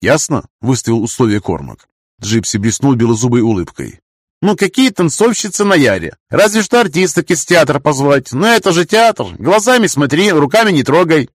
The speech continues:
Сдается мне, настоящий стриптиз на этой планете появится лет через десять, не раньше.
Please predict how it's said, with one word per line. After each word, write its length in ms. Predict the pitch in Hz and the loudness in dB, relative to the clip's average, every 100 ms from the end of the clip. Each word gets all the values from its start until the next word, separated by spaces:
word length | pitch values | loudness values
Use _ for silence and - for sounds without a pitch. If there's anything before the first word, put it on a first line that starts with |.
| - | -10
Сдается 540 | 117 160 247 233 220 | -2 2 2 2 0
мне, 240 | 214 208 208 | 0 0 0
настоящий 800 | 143 123 - 123 180 226 - 214 | 0 -2 -2 0 2 0 -2 -6
стриптиз 560 | - 202 180 220 196 | -4 -6 -2 -2 0
на 100 | 208 | 0
этой 180 | 202 190 | 0 0
планете 460 | 190 202 202 190 185 | 0 0 0 0 0
появится 600 | 127 131 208 226 180 190 | 0 2 2 2 0 0
лет 280 | 165 208 - | 2 0 -2
через 340 | - 202 185 | -4 -2 -2
десять, 500 | 107 139 139 139 - - | 0 0 0 -4 -6 -4
не 160 | 175 | 0
раньше. 460 | 208 156 151 135 113 | 2 2 0 -6 -6